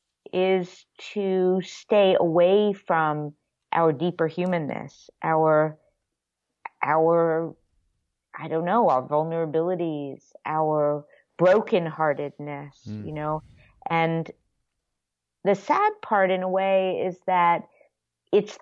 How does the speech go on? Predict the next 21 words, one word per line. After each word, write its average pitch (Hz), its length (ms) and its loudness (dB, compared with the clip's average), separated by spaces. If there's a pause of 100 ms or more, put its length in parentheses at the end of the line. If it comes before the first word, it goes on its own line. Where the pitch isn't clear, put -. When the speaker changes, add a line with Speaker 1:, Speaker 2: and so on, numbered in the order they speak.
Speaker 1:
through 269 680 0
our 180 360 0
own 190 420 -2
compassion 175 840 -6
for 160 240 -2
ourselves, - 1000 -2
it's - 200 -20
through 190 360 0
our 160 340 0
own 165 500 -2 (280)
heartbreaking 175 840 -2
for 156 260 -4
ourselves 170 960 -4 (440)
that 165 320 0
we 175 220 -6
find, 175 840 -6
as 160 200 -2
we 226 200 -2
know, 160 460 0 (340)
we 185 140 2
find, 180 880 0